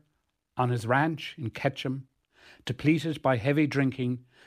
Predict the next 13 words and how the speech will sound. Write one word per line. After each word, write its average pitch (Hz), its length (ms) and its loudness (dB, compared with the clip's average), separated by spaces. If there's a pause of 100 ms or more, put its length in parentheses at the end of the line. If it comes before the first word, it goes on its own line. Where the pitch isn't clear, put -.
that 110 140 -4
had 117 240 -2
teetered 120 560 0
into 123 340 -2
alcoholism, 110 880 -2 (640)
the 113 80 -10
pain 135 580 0 (240)
of 107 140 -2
multiple 143 600 2 (140)
serious 180 640 2
injuries 104 520 -4
after 117 240 -2
two 151 340 2